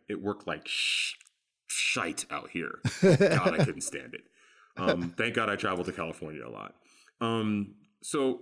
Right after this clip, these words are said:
Speaker 1: here's what happened, right? So, um, the, uh, most terrible, um, mobile phone carrier on the planet,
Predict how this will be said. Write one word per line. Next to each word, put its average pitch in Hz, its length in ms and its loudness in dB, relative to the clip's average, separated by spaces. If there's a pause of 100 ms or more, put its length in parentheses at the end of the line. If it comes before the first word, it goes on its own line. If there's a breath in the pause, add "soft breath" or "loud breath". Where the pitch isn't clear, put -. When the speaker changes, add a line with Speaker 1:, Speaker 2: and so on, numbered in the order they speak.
Speaker 1:
here's 180 240 -2
what 156 120 -2
happened, 98 320 -2
right? 98 240 -4
So, 127 320 -2 (800)
um, 117 480 -2 (220)
the, 104 640 0
uh, 98 160 -4
most 107 340 -4
terrible, 113 580 -2
um, 87 460 -10 (100)
mobile 90 420 -2
phone 87 240 -6
carrier 85 480 -4
on 82 140 -6
the 82 80 -8
planet, 80 400 -10